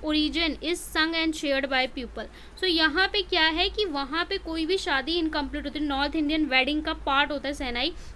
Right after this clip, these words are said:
So A is the correct answer। Okay, so first के लिए आपका, अ, second के लिए आपका क्या हो जाएगा? ए हो जाएगा, ठीक है। First के लिए हमारा D था, second के लिए ए। इसके बाद third question में आपसे बोल रहा है, "Choose the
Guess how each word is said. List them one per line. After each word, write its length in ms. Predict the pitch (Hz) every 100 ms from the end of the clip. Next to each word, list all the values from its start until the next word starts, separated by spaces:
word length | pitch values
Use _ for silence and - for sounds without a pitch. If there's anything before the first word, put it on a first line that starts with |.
| -
So 40 |
A 180 | 262 -
is 340 | 320 381 311
the 80 | 269
correct 640 | 311 320 311 247 247 -
answer। 300 | 240 220 226 220 - - -
Okay, 240 | 330 349 - - -
so 80 | 320
first 320 | 311 320 320
के 100 | -
लिए 100 | 339
आपका, 480 | 320 320 330 277 277
अ, 40 |
second 320 | 277 311 330 339
के 80 |
लिए 80 | 330
आपका 220 | 311 -
क्या 180 | 302 311
हो 80 | 269
जाएगा? 440 | 262 247 247 453 480 -
ए 140 | 311 294
हो 180 | 233 214
जाएगा, 380 | 208 202 214 - - - -
ठीक 140 | 415 427
है। 180 | 233 - - - - - - - - - - -
First 240 | 311 311
के 80 | 349
लिए 100 | 349
हमारा 260 | 330 320 330
D 200 | 311 320
था, 260 | 359 466
second 400 | - 330 311 320
के 100 | 330
लिए 260 | 311 349 466 - - - -
ए। 220 | 285 196 - - - - - -
इसके 240 | 285 - 359
बाद 160 | 392
third 380 | 403 330 320 359
question 340 | 370 370 381
में 140 | 349 359
आपसे 300 | 339 - 359
बोल 200 | 311 294
रहा 120 | 277
है, 140 | 311 392 - - - -
"Choose 460 | 381 392 415 349
the 240 | 330 330